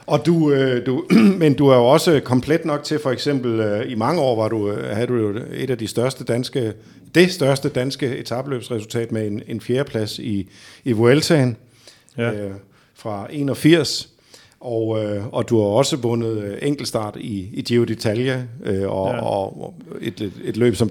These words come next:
Speaker 1: trof-, <clears throat> et tempoløb som, som tro-, Trofeo Baracchi. Så, så det er jo, øh, altså, det er jo, det var jo nogle af, altså, udover,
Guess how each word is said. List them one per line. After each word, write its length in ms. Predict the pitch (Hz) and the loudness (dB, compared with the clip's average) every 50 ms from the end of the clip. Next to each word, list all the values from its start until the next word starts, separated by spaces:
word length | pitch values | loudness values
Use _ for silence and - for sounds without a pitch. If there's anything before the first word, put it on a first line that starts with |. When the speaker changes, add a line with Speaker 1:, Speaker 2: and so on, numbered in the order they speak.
| - | -2
Speaker 1:
trof-, 400 | 113 110 117 135 190 - - - 196 | -4 -4 -4 -4 -4 2 4 6 8
<clears throat> 280 | 156 131 110 - - 120 | 8 6 4 2 0 -2
et 60 | 107 - | -2 -4
tempoløb 480 | - - 123 123 127 143 127 117 117 - | -6 -8 -8 -6 -6 -6 -6 -6 -6 -4
som, 280 | - 113 107 95 95 98 - | -4 -4 -2 -2 -6 -10 -6
som 180 | - 107 107 - - | -4 -4 -4 -4 -2
tro-, 220 | - 135 151 - | -4 -4 -4 -4
Trofeo 340 | - 127 156 - - 123 120 117 | -2 0 0 0 2 0 0 0
Baracchi. 500 | 117 120 110 104 110 117 120 - 147 120 | 0 0 0 0 -2 -4 -2 -2 -4 -4
Så, 240 | - - 127 107 101 - - - - - - - - - | 0 0 0 0 0 -4 -10 -20 -20 -20 -20 -20 -14 -4
så 100 | - 139 | -4 2
det 160 | - 147 143 | 4 6 6
er 100 | 139 151 | 8 8
jo, 260 | 170 185 180 156 147 | 10 10 10 12 10
øh, 420 | 135 127 127 120 117 117 117 117 151 165 | 10 10 8 8 6 4 4 2 -2 -4
altså, 180 | 143 - - - | -4 -6 -2 0
det 80 | 165 156 | 2 4
er 60 | 147 160 | 4 4
jo, 180 | 170 170 165 - - | 4 4 2 0 0
det 80 | 156 | 2
var 120 | 151 160 165 | 4 4 4
jo 60 | 156 | 6
nogle 260 | 143 139 156 175 165 143 | 4 4 4 4 2 2
af, 260 | 123 117 - - - | 2 0 -2 -4 -4
altså, 160 | 110 107 127 120 | -2 -2 -2 -2
udover, 340 | - - 139 156 147 127 | -2 0 2 2 2 2